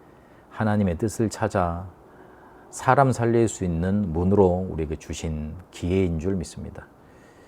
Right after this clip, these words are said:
이 병을 통해 하나님의 능력을 체험할 수 있는 시작이 되게 하옵소서. 성경에서 가르치고 있는 이 약속들을 붙잡고 성령 충만받아 증인으로 서게 하여 주옵소서.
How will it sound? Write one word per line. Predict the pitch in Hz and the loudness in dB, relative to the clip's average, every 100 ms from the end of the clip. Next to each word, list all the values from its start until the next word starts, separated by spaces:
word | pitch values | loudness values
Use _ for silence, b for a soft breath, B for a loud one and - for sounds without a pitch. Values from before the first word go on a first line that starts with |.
| B B 87 | B B -8
이 | |
병을 | 82 92 92 | 0 0 2
통해 | 87 90 | -2 -2
하나님의 | 82 104 107 95 | -2 0 2 2
능력을 | 80 85 87 80 | 0 -2 -4 -4
체험할 | - 104 92 82 | -2 -2 -2 -6
수 | |
있는 | 82 78 | -8 -8
시작이 | - 131 135 123 98 104 113 | -6 0 2 4 2 0 0
되게 | - 73 78 | -4 -10 -8
하옵소서. | 76 73 - 76 - | -8 -10 -14 -16 -16
성경에서 | - 113 113 107 90 | -4 0 2 2 0
가르치고 | - 82 98 - 104 | -2 -2 -2 0 2
있는 | 92 90 113 143 151 B B B B B | 2 4 4 4 0 B B B B B
이 | 98 95 87 | 0 2 4
약속들을 | 80 - 107 - 92 80 | 0 0 -2 0 0 0
붙잡고 | - - 85 - 90 82 73 | -4 -6 -6 -2 -2 -2 -8
성령 | - 113 117 110 | -8 -2 0 -2
충만받아 | - 98 82 69 71 69 - B B B | -2 -4 -4 -8 -12 -16 -18 B B B
증인으로 | - - 92 110 90 90 117 131 | -12 -2 4 4 4 2 0 -2
서게 | - 87 85 | -8 -6 -4
하여 | 71 67 92 | -4 -6 -6
주옵소서. | - - - - - | -8 -10 -12 -16 -20